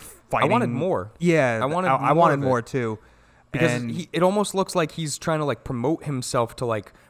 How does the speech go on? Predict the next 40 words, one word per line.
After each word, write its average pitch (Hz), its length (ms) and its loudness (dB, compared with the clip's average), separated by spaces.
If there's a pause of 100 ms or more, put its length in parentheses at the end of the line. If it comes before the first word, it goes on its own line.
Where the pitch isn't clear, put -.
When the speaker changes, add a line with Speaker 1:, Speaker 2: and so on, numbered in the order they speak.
Speaker 1:
promoters 117 680 0
and, 131 120 -2
like, 120 120 -2
eventually 123 400 -4
get 117 140 -6
into, 117 160 -8
like, 104 160 -8
cage 127 320 -10
fighting 165 240 0
Speaker 2:
Yeah, 151 140 2
Speaker 1:
or 127 40 -2
something 117 220 -6
Speaker 2:
and 123 80 -4
it - 20 -4
Speaker 1:
like - 100 -4
Speaker 2:
just - 60 -14
Speaker 1:
that. - 100 0
Speaker 2:
doesn't 113 180 -2
happen. 107 400 -8
Just 113 160 -10
nothing 359 240 4
Speaker 1:
No. 131 100 4
Speaker 2:
happens. 113 520 -6 (140)
Which, 139 220 -4
again, 151 300 0
I 110 160 -8
guess, 160 280 0
like, 151 280 -2 (240)
you 170 160 -4
can 185 160 2
kind 220 320 2
of 156 80 0
say 139 720 2 (720)
that 143 340 0 (1200)
this 139 340 -4
is 120 200 -6
his 131 220 -4
real 117 240 0
life 110 220 0
story. 107 560 -4